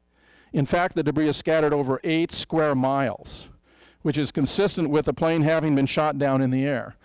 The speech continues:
And it turns out that that is, or appears to be, exactly what happened.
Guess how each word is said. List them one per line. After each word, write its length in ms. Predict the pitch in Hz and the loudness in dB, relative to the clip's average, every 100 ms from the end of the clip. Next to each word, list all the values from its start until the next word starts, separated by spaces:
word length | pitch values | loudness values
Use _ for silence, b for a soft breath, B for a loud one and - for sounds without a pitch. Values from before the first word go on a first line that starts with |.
| B B B | B B B
And 140 | 156 151 | 0 0
it 120 | - | 0
turns 320 | 226 233 175 | 0 2 2
out 240 | 175 180 | 2 2
that 220 | 147 151 139 | 0 -2 0
that 280 | 156 160 | 0 0
is, 520 | 165 156 151 139 - 151 - | 0 0 0 -2 -10 -18 -6
or 160 | 156 151 | 0 0
appears 360 | - 180 185 | 0 0 0
to 80 | - | -4
be, 160 | 139 139 | -4 -2
exactly 640 | 139 120 151 170 156 135 | -4 0 0 0 -4 -6
what 300 | 123 156 139 | -4 -2 -2
happened. 520 | 151 143 123 113 147 | 0 -2 -2 -2 -4